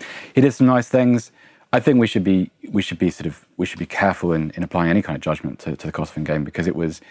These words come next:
it was a dead rubber for England. It was played in a very strange pitch, or it looked a strange pitch, one of those with, with a, a pretty loose top surface. I saw sort of Oxlade-Chamberlain have that issue right at the beginning.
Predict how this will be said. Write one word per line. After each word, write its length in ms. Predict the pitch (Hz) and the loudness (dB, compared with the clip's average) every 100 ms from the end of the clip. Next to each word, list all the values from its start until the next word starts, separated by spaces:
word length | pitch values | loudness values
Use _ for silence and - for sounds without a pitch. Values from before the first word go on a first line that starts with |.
| - _ - | -20 _ 0
it 60 | |
was 260 | 113 110 95 | 4 4 4
a 80 | 85 | 2
dead 180 | 82 82 | 0 2
rubber 240 | 76 73 | -2 -2
for 160 | - 78 | -8 -8
England. 320 | 73 78 85 _ _ | -6 -8 -8 _ _
It 100 | 101 | 0
was 140 | 90 - | 0 0
played 180 | 95 | 0
in 60 | 87 | 0
a 80 | 82 | -2
very 360 | 80 98 90 | 2 4 4
strange 420 | 80 - 80 76 - | 0 -4 -4 -6 -4
pitch, 320 | 80 - - | -6 -6 -4
or 120 | 98 | 0
it 40 | 87 | 2
looked 240 | 98 76 | 0 -2
a 60 | 87 | -6
strange 320 | 87 80 - | -2 -2 -2
pitch, 180 | 80 - | -4 -2
one 100 | 85 | 0
of 60 | |
those 300 | 85 80 76 | 2 2 2
with, 180 | 82 76 | -2 -2
with 120 | 78 | -4
a, 120 | 78 - _ - | -4 -6 _ -12
a 100 | - | -8
pretty 240 | - 82 | -2 0
loose 300 | 80 85 78 | 2 0 -2
top 220 | - 80 | -6 -8
surface. 500 | - 80 80 78 - - _ - - - | -6 -10 -8 -10 -12 -18 _ -20 -20 -12
I 60 | 95 | -10
saw 300 | 87 87 82 | -8 -6 -6
sort 140 | - | -8
of 80 | 82 _ - | -12 _ -8
Oxlade-Chamberlain 640 | 82 - 82 - 85 80 76 | -8 -6 -10 -4 -4 -4 -4
have 200 | 78 76 | -6 -6
that 200 | 73 71 | -8 -8
issue 380 | - 80 76 - | -10 -10 -10 -6
right 120 | 85 | -6
at 40 | |
the 60 | 73 | -6
beginning. 380 | - 82 80 | -6 -4 -4